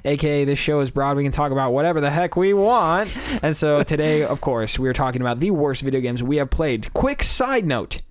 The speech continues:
Speaker 1: though. This is not the worst video games of all time. This is our subjective experience playing some games. There are gonna be games on this list that you might actually like. But surprise,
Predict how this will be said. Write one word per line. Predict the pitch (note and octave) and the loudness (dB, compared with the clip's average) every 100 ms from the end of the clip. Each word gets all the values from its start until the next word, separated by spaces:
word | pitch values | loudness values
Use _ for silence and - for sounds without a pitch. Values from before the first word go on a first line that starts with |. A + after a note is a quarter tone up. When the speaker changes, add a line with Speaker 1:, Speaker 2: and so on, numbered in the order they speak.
| _ - | _ -4
Speaker 1:
though. | A2+ - - - _ _ - _ _ - | -4 -4 -10 -20 _ _ -20 _ _ -4
This | F#3 C#4 | -2 0
is | D4 G#3+ | 0 0
not | G#3+ A3 - | 0 -2 -2
the | F3 | -2
worst | D#3+ F3+ F3 - | 0 0 0 -2
video | E3+ F#3 | 0 0
games | F3 E3+ | 0 0
of | D3 | -2
all | - D3+ C#3+ | 0 0 0
time. | D#3+ C#3 G#2 G#2 - - | -2 -4 -4 -8 -12 -6
This | D#3+ D#3+ | -2 0
is | C#3+ | 2
our | C3+ A#2+ | 0 -2
subjective | C#3+ A#2+ A#2+ C3 - G3 G#3 G#3+ - - - - - | -2 -4 -2 -4 -2 0 2 0 -4 -14 -10 -6 -4
experience | - - E3+ G#3+ D#3 A2 F#2+ - - - - - | -4 -2 0 2 0 -2 -4 -6 -6 -14 -20 -8
playing | C#3 B2+ A#2+ | -4 -2 -2
some | B2 A#2 | -2 -4
games. | A2+ A2 - - - - | -4 -4 -6 -10 -10 -2
There | C4+ | 0
are | |
gonna | C#4 D#3+ | 0 0
be | C3 | 0
games | C3 C3 | -2 -2
on | C3+ C3+ | -2 -2
this | B2+ | -2
list | E3 G3+ - - | -2 -2 -2 -6
that | - | -4
you | D3 | -2
might | A3+ E3 D#3 | -2 0 0
actually | E3+ E3+ G3+ G3 G3+ | -2 -2 -2 0 2
like. | F#3+ A#3+ F#3+ A2 - - - - - - - - - | 0 0 -2 -4 -10 -14 -16 -18 -20 -18 -18 -18 -6
But | C3+ - | -4 -2
surprise, | F3+ A3+ A3+ G#3 F3 F3 - | -2 0 2 2 2 0 -2